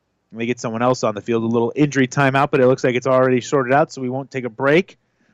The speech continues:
Uh, by the way, uh, the Platte River Preps Athlete of the Month is brought to you by B and B Carpet in Donovan.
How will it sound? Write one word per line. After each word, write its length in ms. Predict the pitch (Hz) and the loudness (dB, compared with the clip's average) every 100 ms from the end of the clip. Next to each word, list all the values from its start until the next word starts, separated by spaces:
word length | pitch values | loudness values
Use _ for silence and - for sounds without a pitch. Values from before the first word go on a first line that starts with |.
| - | -12
Uh, 60 | 131 | -4
by 300 | 165 185 190 | 0 2 2
the 80 | |
way, 420 | 147 190 196 185 202 _ _ _ _ _ _ _ _ _ | 4 4 4 2 -4 _ _ _ _ _ _ _ _ _
uh, 400 | 120 135 147 143 | -6 -2 0 0
the 100 | 151 | -2
Platte 260 | - 208 185 | -2 -2 -2
River 200 | 175 175 | -4 -2
Preps 260 | 202 196 | -2 0
Athlete 300 | 190 180 190 | -2 -2 -2
of 80 | 175 | -2
the 40 | |
Month 280 | 165 208 240 _ _ _ _ - | 0 -2 -2 _ _ _ _ -12
is 100 | 147 | -4
brought 220 | 165 165 | 2 2
to 60 | 180 | 2
you 60 | |
by 180 | 175 160 | 0 0
B 160 | 147 175 | 0 -6
and 80 | 170 | -6
B 100 | 170 | -4
Carpet 360 | 180 175 180 | -2 0 -2
in 120 | 160 | -4
Donovan. 540 | 151 156 165 185 208 | -2 0 -2 -2 -4